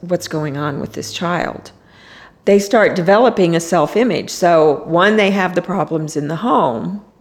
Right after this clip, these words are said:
the lack of support, the abuse, and then they get to an institution, and the institution starts reinforcing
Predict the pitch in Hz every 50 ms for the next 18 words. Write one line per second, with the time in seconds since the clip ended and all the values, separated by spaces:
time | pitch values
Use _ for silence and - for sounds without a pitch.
0 | _ _ _ _ - - 165 160 170 156 151 175 - - 143 - - - 147 -
1 | - 185 185 180 175 170 - 170 165 151 151 160 160 165 170 170 175 170 170 175
2 | 180 170 - - - - - _ - - - - - - - - _ - - 185
3 | 180 175 170 170 160 165 170 165 202 196 214 220 226 226 202 185 196 185 156 -
4 | - - 190 175 165 151 - - 156 165 160 160 160 156 160 - 131 123 - -
5 | 196 190 226 226 - 170 151 147 - 151 156 156 156 156 151 160 - - 156 143
6 | - - 214 208 214 - 160 156 147 160 - - - 160 147 - - - - 165
7 | 160 165 190 202 220 226 214 190 180 - - - 190 180 254 247 - - - -
8 | - - -